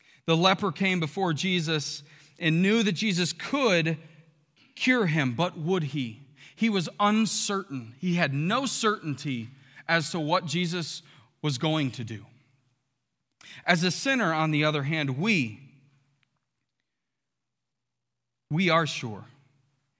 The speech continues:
that God can save us, but also that God will save us from our sins. Second Peter chapter three, verse nine says that God is not wishing that any should perish. First Timothy two four, he says,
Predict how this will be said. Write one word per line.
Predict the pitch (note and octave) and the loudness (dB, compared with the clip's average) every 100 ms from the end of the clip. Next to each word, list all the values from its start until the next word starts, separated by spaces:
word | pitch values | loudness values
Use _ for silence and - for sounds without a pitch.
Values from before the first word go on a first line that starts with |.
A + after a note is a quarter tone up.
| _ _ _ _ _ _ - | _ _ _ _ _ _ -2
that | D#3 C#3+ | 0 2
God | D#3 C#3+ | 0 0
can | - G#3+ G#3 G3+ | -2 -4 -2 -4
save | C#3 C#3+ B2+ | -4 -4 -4
us, | B2+ - - - | -6 -8 -14 -2
but | D3+ | 2
also | D#3 F3 - C#3+ | 2 0 -2 -4
that | C#3+ | -4
God | C3 B2 G#2+ G#2 | -2 -2 -4 -8
will | A2+ A2 F#2 - _ _ _ - | -6 -6 -6 -20 _ _ _ -20
save | - - G#2+ G2+ | -16 -12 -12 -14
us | F#2+ - - - _ _ _ - | -20 -16 -16 -18 _ _ _ -12
from | A#2+ A2+ | -10 -8
our | G#2 | -10
sins. | - A2 F2+ - - - | -14 -16 -18 -20 -20 -16
Second | - F3+ E3 E3 | -2 0 0 -2
Peter | E3+ D#3 | -2 -2
chapter | C#3 F#3 D#3 D3 | 0 0 0 -2
three, | C#3 F3 | -6 -4
verse | D#3 D3+ C#3 C#3+ | -2 -2 -4 -2
nine | D#3 D#3+ | -2 -2
says | D3 E3 C#3+ C#3 - - | -2 -2 -4 -6 -12 -2
that | F3 | 0
God | D#3+ F3+ F#3 | 4 4 4
is | D#3+ D3 | 2 2
not | F3 F3+ E3+ | 4 2 2
wishing | F3+ F3 F#3+ D#3+ | 0 0 -2 0
that | D3+ | 2
any | D#3 F3+ | 2 0
should | E3 F3 C#3+ | -4 -6 -2
perish. | F3 E3+ C3+ - - - _ _ _ _ _ - _ _ - | 0 0 -4 -10 -12 -14 _ _ _ _ _ -20 _ _ -4
First | G3+ F3+ | -2 0
Timothy | G3+ F#3+ E3+ F#3+ | 0 0 0 -2
two | - G3+ | -4 -4
four, | D3 G3 G3+ F3 | -2 0 2 2
he | F3+ | 0
says, | C#3+ G#3 F3 | -2 -2 -2